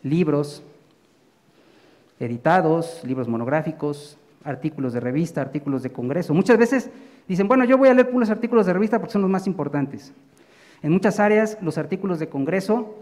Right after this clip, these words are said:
que se publican con mayor rapidez tienen realmente la novedad del trabajo, más que los de las revistas que a lo mejor tardan año, año y medio, ¿sí? en que salen, aunque ahora ya las editoriales, eh, van sacando, eh, versiones, digamos, que ponen en línea y eso ayuda. Y ahora también con los preprints que se tienen, te-, eso ayuda,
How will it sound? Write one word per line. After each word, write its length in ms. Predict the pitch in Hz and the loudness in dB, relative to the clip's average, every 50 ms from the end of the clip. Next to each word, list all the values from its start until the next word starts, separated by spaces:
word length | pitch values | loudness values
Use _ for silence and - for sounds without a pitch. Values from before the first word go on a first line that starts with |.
| - - - | -20 -14 -10
que 80 | - | -10
se 100 | 143 156 | -10 -8
publican 380 | - - 151 165 175 - 180 170 | -6 -6 -4 -4 -2 -2 -2 -2
con 160 | - 156 143 | -2 0 0
mayor 240 | 139 143 151 175 180 | 0 2 0 0 0
rapidez 580 | 175 170 - 156 147 175 214 208 208 208 - - | -2 -2 -4 -4 -2 -2 -2 -4 -6 -12 -12 -4
tienen 260 | - 180 175 175 175 | -2 0 2 2 2
realmente 600 | 165 180 185 180 180 180 190 214 233 226 220 202 | 2 0 0 0 2 2 4 4 4 2 0 0
la 100 | 170 151 | 0 0
novedad 300 | 143 143 143 143 143 151 | 0 -2 -2 -2 -4 -4
del 120 | 156 156 147 | -4 -4 -4
trabajo, 320 | 147 147 156 160 - 165 | -4 -4 -4 -4 -4 -4
más 220 | 156 180 208 202 | -4 -4 -4 -6
que 120 | - - 180 | -6 -8 -6
los 100 | 170 151 | -6 -4
de 80 | 143 | -4
las 160 | 139 135 131 131 | -4 -4 -4 -4
revistas 360 | 139 165 196 190 196 185 - | -4 -6 -6 -6 -6 -10 -8
que 80 | - | -8
a 20 | 139 | -6
lo 60 | 139 | -6
mejor 220 | 135 123 156 151 | -4 -4 -6 -6
tardan 280 | - 160 151 151 147 151 | -6 -4 -4 -2 0 0
año, 200 | 165 175 180 175 | 2 2 2 2
año 140 | 175 170 160 | 2 2 2
y 80 | 151 | 2
medio, 280 | 147 151 165 175 185 208 - - - - - - - _ _ _ _ _ | 2 0 0 0 -2 -2 -4 -6 -20 -20 -20 -20 -20 _ _ _ _ _
¿sí? 240 | - 156 170 190 180 | -4 -2 -2 -2 -2
en 120 | 147 131 | -6 -6
que 100 | 135 131 | -8 -8
salen, 340 | - - 147 135 131 123 131 - - - | -8 -6 -6 -4 -4 -6 -8 -10 -14 -14
aunque 180 | - 127 - 151 | -12 -6 -2 0
ahora 120 | 151 156 | 0 2
ya 100 | 151 147 | 2 2
las 160 | 147 147 147 | 2 0 0
editoriales, 560 | 151 143 139 143 139 143 143 147 156 151 - - - - - _ _ _ _ _ _ _ | -4 -6 -4 -4 -4 -4 -2 -2 -4 -4 -6 -12 -20 -20 -20 _ _ _ _ _ _ _
eh, 80 | - 131 | -8 -6
van 120 | 135 143 | -4 -4
sacando, 480 | 139 160 151 - 147 147 143 135 131 123 - | -4 -6 -6 -4 -4 -2 -2 -2 -4 -6 -8
eh, 160 | 127 117 117 | -12 -12 -10
versiones, 500 | 113 123 120 120 - 151 151 143 135 123 | -10 -10 -10 -6 -4 -2 0 0 -2 -2
digamos, 320 | 117 117 123 123 123 123 | -6 -6 -6 -6 -6 -8
que 80 | - - | -10 -10
ponen 260 | - 139 139 147 160 | -6 -2 0 0 2
en 80 | 160 175 | 2 4
línea 280 | 214 220 202 190 190 | 4 6 6 6 4
y 80 | 160 147 | 2 0
eso 160 | 135 - - | 0 -2 -4
ayuda. 280 | 135 131 151 147 120 - - - - - - | -6 -4 -4 -4 -6 -6 -10 -20 -20 -16 -8
Y 80 | - 139 | -4 -2
ahora 240 | 147 151 151 147 - | 0 0 0 -2 -2
también 240 | - 135 139 139 139 | -2 -2 -2 -2 -2
con 100 | 143 135 | -4 -6
los 140 | 120 - | -6 -8
preprints 580 | - - 127 123 - 147 156 147 147 - - - - | -10 -10 -10 -6 -4 -2 -2 -2 -4 -8 -18 -20 -16
que 80 | - 135 | -16 -16
se 100 | - 127 | -14 -10
tienen, 320 | - 165 170 170 185 190 | -4 -2 -2 -2 -2 -4
te-, 220 | 185 131 127 - 120 | -6 -10 -14 -16 -16
eso 160 | - - 127 | -12 -12 -12
ayuda, 260 | 117 113 101 101 | -12 -12 -14 -20